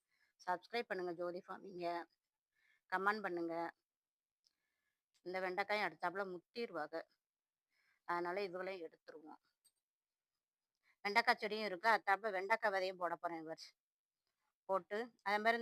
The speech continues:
நீங்க ஆரஞ்சு பழ செடியில் இங்க இருக்கு பாருங்க வியூவர்ஸ், இந்த பூச்சி தான் என்ன செய்வாங்க, நல்லா பெருசாயிருவாங்க.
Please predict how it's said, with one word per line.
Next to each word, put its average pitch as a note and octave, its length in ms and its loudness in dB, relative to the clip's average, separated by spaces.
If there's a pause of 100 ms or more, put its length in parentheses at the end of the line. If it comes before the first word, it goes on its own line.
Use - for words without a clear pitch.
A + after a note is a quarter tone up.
நீங்க G#3 160 2 (300)
ஆரஞ்சு A#3+ 260 8
பழ G3+ 100 0 (100)
செடியில் G3 260 -6
இங்க F#3 160 0
இருக்கு F#3+ 200 -8
பாருங்க F3+ 200 -4
வியூவர்ஸ், E3+ 260 -6 (720)
இந்த G3 160 -2 (120)
பூச்சி A3+ 260 -2
தான் A3+ 140 2
என்ன G3+ 160 -4
செய்வாங்க, G3 360 -2
நல்லா G3 160 -2 (120)
பெருசாயிருவாங்க. F3 840 -2